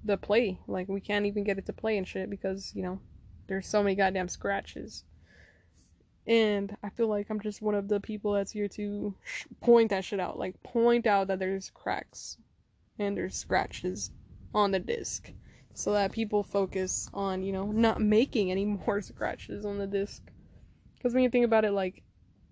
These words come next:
in a way, the reason that the majority of people get depressed and shit is because they think that they have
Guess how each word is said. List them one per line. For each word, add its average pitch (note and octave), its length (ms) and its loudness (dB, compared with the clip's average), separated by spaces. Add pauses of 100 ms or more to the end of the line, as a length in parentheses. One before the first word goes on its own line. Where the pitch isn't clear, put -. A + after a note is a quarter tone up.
(1080)
in C4+ 140 6
a C4 60 6
way, G3+ 460 2
the G#3 200 -4
reason G3+ 500 -6
that F#3+ 160 -4 (180)
the G3 80 -2
majority G3 380 -2
of F#3+ 80 -10
people G#3 180 -4
get G3+ 80 -2
depressed F#3+ 440 -6
and A3 100 -6
shit A#3+ 200 2
is G#3+ 120 0
because G3+ 320 -2
they F#3 100 2
think G3 260 -4
that F#3+ 140 -2
they G3 80 -2
have F#3+ 240 -2